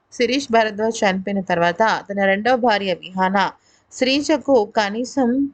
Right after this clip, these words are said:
శిరీష్ భరద్వాజ్ చనిపోయాడు అని కూడా చెప్పలేదట. అయితే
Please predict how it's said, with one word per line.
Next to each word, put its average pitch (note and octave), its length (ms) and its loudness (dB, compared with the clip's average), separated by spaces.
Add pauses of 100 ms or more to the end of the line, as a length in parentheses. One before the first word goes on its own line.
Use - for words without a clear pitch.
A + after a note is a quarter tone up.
(300)
శిరీష్ B3 320 0
భరద్వాజ్ A3+ 560 2
చనిపోయాడు A#3 680 2 (140)
అని G#3 160 -4
కూడా G#3+ 240 2
చెప్పలేదట. G3+ 680 -2 (680)
అయితే G3+ 320 0